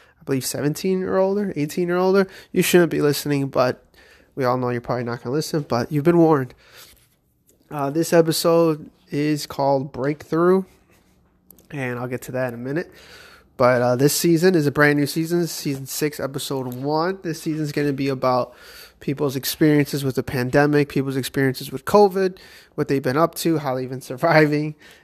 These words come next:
emotionally, physically, all those different ways. And, uh, this episode fir-, is gonna be just me.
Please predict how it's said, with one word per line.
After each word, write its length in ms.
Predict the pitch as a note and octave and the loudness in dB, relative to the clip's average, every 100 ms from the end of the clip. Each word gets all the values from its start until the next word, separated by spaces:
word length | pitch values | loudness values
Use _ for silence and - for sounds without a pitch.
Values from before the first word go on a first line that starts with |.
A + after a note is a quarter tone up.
| - | -10
emotionally, 880 | C#3+ C#3+ D3+ - D3 C#3+ C#3+ C3+ - | 0 4 4 2 0 2 0 -2 -8
physically, 760 | _ D#3 C3+ C#3 C3+ C#3 C3 B2+ | _ -4 -2 -4 -4 -4 -4 0
all 260 | C3+ C3+ | 2 2
those 200 | C3 D3 | 2 -2
different 320 | C#3 B2 C3 A2+ | -4 -6 -6 -6
ways. 380 | B2 B2+ B2 - - - - _ - | -4 -4 -6 -12 -20 -20 -20 _ -8
And, 440 | B2+ B2 B2 E3 | -4 -2 -2 -4
uh, 240 | B2 B2 B2 | -2 0 0
this 200 | C#3 E3+ | 2 2
episode 520 | C#3+ C3+ D3 C#3+ C3+ | 2 2 2 2 0
fir-, 360 | - F3+ F3 | 4 4 4
is 200 | - C#3+ | 0 -4
gonna 220 | C#3+ C#3+ C#3 | -2 -2 0
be 380 | C#3+ C#3+ C#3 | 0 0 -2
just 340 | C3 E3 C#3+ - | 0 4 4 4
me. 260 | D#3 G3+ | 2 2